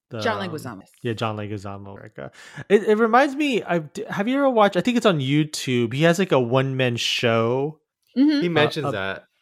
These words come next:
Speaker 3: Like,
Speaker 1: okay,
Speaker 3: uh,
Speaker 1: yeah, yeah. I
Speaker 3: yeah.
Speaker 1: wonder if that, that's a lot of those ideas come from making
Speaker 2: Yeah,
Speaker 1: this show.
Speaker 2: yeah, yeah. They are. I like,
Speaker 1: Which
Speaker 2: I
Speaker 1: I
Speaker 2: like
Speaker 1: like.
Speaker 2: those
Speaker 1: I,
Speaker 2: shows.
Speaker 1: I like
Speaker 2: Yeah.
Speaker 1: that one man show. Um,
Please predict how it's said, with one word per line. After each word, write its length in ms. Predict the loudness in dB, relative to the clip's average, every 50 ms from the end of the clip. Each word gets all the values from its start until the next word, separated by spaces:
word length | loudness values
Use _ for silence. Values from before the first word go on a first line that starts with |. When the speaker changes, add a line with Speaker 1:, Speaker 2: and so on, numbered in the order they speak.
| _ _ _
Speaker 3:
Like, 260 | -8 -8 -8 -8 -10 _ _
Speaker 1:
okay, 260 | -4 -2 0 -2 -2
Speaker 3:
uh, 60 | -2
Speaker 1:
yeah, 200 | -6 -6 -6 -8 -8
yeah. 280 | -8 -8 -8 -10 -10 -8
I 80 | -4 0
Speaker 3:
yeah. 60 | 2
Speaker 1:
wonder 180 | 2 4 4 4
if 80 | 4 4
that, 240 | 2 2 2 0 _ _ _ _ _
that's 280 | -4 -4 -4 -4 -6 -8
a 80 | -6
lot 320 | -4 -2 0 2 2 2 2
of 100 | 0 -2
those 400 | 0 0 0 0 -2 -4 -6 -6
ideas 840 | -8 -8 -8 -8 -8 -8 -6 -2 0 0 2 2 0 -2 -4 -6 -14
come 340 | _ -10 -8 -8 -8 -8
from 480 | -10 -10 -6 -6 -4 -4 -4 -8 -10 -12 _ _ _ _ _
making 360 | -4 -4 -4 -4 -4 -4 -2
Speaker 2:
Yeah, 180 | 0 2 2 2
Speaker 1:
this 80 | 0
show. 280 | -2 -4 -6 -6 -6 -4
Speaker 2:
yeah, 180 | -4 -2 -4
yeah. 320 | -4 -6 -8 -10 -10 -12 -14 -18 -20 _
They 120 | _ -16 -16
are. 120 | -14 -10
I 120 | -8 -6 -6
like, 200 | -4 -6 -4 -4
Speaker 1:
Which 140 | -2 2 2
Speaker 2:
I 40 | 2
Speaker 1:
I 20 |
Speaker 2:
like 240 | 2 2 -2 -4 -6
Speaker 1:
like. 100 | -10 _
Speaker 2:
those 160 | -20 -20 -14
Speaker 1:
I, 120 | -10 -10 -8
Speaker 2:
shows. 60 | -8
Speaker 1:
I 60 | -6 -6
like 180 | -6 -6 -6
Speaker 2:
Yeah. 60 | -6
Speaker 1:
that 160 | -8 -8 -6 -6
one 180 | -8 -10 -10 -10
man 180 | -12 -14 -12
show. 420 | -14 -16 -16 _ _ _ _ -10 -8
Um, 720 | -8 -6 -6 -6 -6 -6 -6 -8 -8 -10 -10 -12 -14